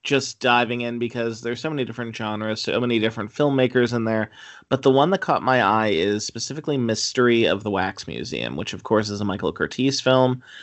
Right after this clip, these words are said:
from the nineteen thirties. It was sort of iconically one of the most, uh, it was lost for decades and was one of the most in-demand titles when it was finally found. It was in terrible shape.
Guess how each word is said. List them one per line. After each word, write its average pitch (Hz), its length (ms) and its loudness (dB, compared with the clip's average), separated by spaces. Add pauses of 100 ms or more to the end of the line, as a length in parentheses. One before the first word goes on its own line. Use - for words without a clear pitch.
(240)
from 104 460 -2
the 104 60 -4
nineteen 98 540 -6
thirties. 135 580 4 (380)
It 147 140 6
was 123 680 4
sort 135 340 2
of 117 320 4 (120)
iconically 117 760 -2
one 107 220 -2
of 104 400 -4 (140)
the 110 680 0 (140)
most, 120 1040 2 (100)
uh, 76 200 0
it 123 300 2
was 143 320 4
lost 143 500 0
for 117 160 -6
decades 85 840 -4
and 104 760 -6 (420)
was 127 200 4
one 127 160 4
of 120 60 2
the 113 40 0
most 117 220 2
in-demand 107 460 0
titles 123 360 2
when 107 120 -6
it 62 40 -10
was 76 140 -8
finally 98 320 -4
found. 127 320 0
It 90 60 -2
was 107 120 -4
in 104 120 -8
terrible 98 400 -6
shape. 135 420 2